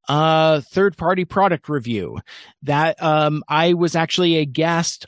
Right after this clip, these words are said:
on Autopod Decepticast, uh, uh, where basically they had prepared the third party panel slideshow and, and reveal for the convention for T F con Orlando.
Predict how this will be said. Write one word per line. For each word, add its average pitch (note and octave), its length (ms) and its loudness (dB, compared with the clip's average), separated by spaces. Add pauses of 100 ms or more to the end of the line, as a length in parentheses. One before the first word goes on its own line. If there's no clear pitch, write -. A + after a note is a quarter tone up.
on D3+ 260 0
Autopod C#3+ 500 -2
Decepticast, C3+ 920 -2
uh, C3+ 800 -2
uh, C#3+ 320 -6 (260)
where D#3+ 640 2
basically E3 920 -2 (180)
they D3+ 360 -4
had C#3+ 320 0
prepared E3 760 0 (320)
the D3+ 220 0
third D#3 420 0
party C#3+ 560 0
panel C#3+ 800 0
slideshow D3 880 -2 (240)
and, C#3 340 0
and C#3+ 260 -2
reveal C#3+ 600 0
for D3 400 2
the D#3 140 -2
convention C#3 560 -2
for B2 240 -2
T D3+ 180 0
F C#3+ 140 -4
con D3 240 -2
Orlando. D3 720 0